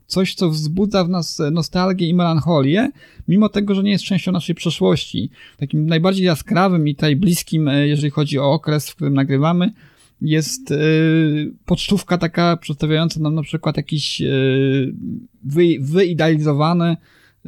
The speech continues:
ch-, świąteczny, prawda, obrazek, prawda, czyli gdzieś tam, e, ślizgający się, prawda, e,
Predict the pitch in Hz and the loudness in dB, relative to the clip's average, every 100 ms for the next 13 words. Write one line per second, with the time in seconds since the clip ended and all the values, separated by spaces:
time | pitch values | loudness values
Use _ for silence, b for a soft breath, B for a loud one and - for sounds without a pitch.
0 | 135 131 131 135 135 135 143 135 - 131 | 0 2 2 4 2 2 0 -2 -8 -6
1 | 143 131 - 156 143 165 - - 151 143 | -4 -6 -2 0 2 0 0 -2 0 0
2 | 147 143 147 147 143 143 160 156 135 117 | 0 0 0 0 0 0 2 2 0 -4
3 | - 120 123 127 - 131 139 156 143 B | -6 -6 -4 -6 -4 -4 -2 -2 -2 B
4 | B B B 131 139 139 151 147 147 147 | B B B -4 -4 -2 -2 0 2 2
5 | 156 143 156 139 - 143 139 139 143 135 | 2 0 -2 -2 0 0 0 0 0 0
6 | 127 139 139 135 104 127 131 | 0 2 2 0 0 0 2